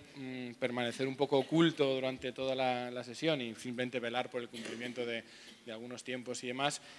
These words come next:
yo lo que haré será una brevísima presentación de todos, eh, antes, para no interrumpir después el debate,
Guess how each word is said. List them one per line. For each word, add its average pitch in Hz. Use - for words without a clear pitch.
yo 131
lo 147
que 147
haré 156
será 156
una 156
brevísima 135
presentación 151
de 135
todos, 147
eh, 127
antes, 160
para 120
no 127
interrumpir 127
después 127
el 120
debate, 127